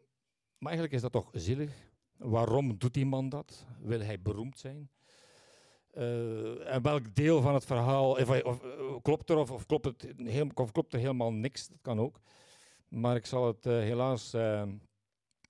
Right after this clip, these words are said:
nooit meer te weten komen, want ik heb een paar weken terug enkele mails gestuurd naar B T,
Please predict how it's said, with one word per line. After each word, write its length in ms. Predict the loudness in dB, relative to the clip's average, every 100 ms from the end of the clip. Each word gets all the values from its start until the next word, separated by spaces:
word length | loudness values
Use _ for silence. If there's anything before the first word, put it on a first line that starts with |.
| -12
nooit 200 | -6 -4
meer 120 | -4
te 100 | -4
weten 200 | -4 -6
komen, 340 | -6 -4 -2 -2
want 280 | -4 -6 -10
ik 100 | -6
heb 120 | -4
een 100 | -2
paar 200 | 0 0
weken 220 | 0 0
terug 360 | 2 2 0 -20 _ -6
enkele 320 | -6 -2 -4
mails 240 | -2 -4
gestuurd 500 | -6 -10 -8 -8 -10 -8
naar 200 | -6 -6
B 80 |
T, 180 | -8 -8